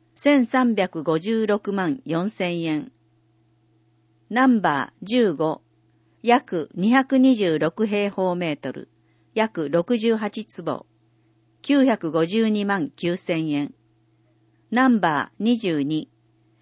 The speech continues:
約八百三十一平方メートル。約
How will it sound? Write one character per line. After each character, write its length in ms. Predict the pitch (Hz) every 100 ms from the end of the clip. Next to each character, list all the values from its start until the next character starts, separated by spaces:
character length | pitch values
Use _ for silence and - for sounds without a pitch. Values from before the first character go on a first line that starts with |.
| _
約 440 | 240 247 - 165 -
八 180 | - 175 -
百 260 | 254 262 262
三 280 | 262 254
十 220 | 208 175 156
一 280 | 147 214
平 220 | 208 196 202
方 240 | 190 180
メ 160 | 180 160
ー 40 |
ト 160 | - 127
ル。 180 | - - _ _ _ _ _
約 520 | 214 233 - 156 135